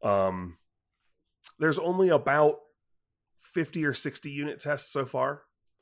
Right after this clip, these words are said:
but it's neat how I just don't have to worry about that code anymore.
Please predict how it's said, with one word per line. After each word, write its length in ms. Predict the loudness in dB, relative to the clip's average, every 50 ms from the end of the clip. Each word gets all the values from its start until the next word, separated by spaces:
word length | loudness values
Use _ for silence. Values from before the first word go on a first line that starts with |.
| _ _ _ _ _ _ _ _ _ _ _ _ _ _ _ _ -20 -18 _ 0
but 280 | 2 4 4 2 0 -8 _ _ _ _ _ _ _ _ _ _ _ _
it's 300 | -2 -2 -2 -2 -4 -6
neat 460 | -4 -4 -2 -2 -2 -2 -2 -4 -8 -8
how 560 | -4 0 2 4 4 4 4 4 2 0 0 0
I 100 | 0 0
just 100 | 2 2
don't 100 | 2 0
have 60 | 2 2
to 60 | 2
worry 180 | 4 4 4
about 160 | 4 4 2 0
that 140 | -2 -6
code 240 | -4 -4 -4 -4 -4
anymore. 460 | -4 -6 -8 -10 -12 -14 -14 -16 -18